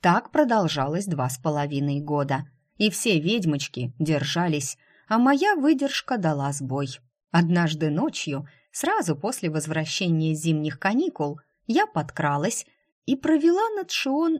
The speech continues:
один ритуал, сложный, но обратимый. Приживила к её лбу жабьи лапки.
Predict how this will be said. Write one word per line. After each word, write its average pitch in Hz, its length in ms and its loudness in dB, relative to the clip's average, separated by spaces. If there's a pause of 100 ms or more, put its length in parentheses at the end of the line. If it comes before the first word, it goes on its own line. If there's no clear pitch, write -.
один 226 420 2
ритуал, 160 580 -2 (200)
сложный, 160 920 0
но 220 280 0
обратимый. 147 760 -2 (460)
Приживила 262 600 4
к 151 100 -4
её 208 320 0
лбу 175 380 2 (140)
жабьи 151 520 0
лапки. 143 500 -2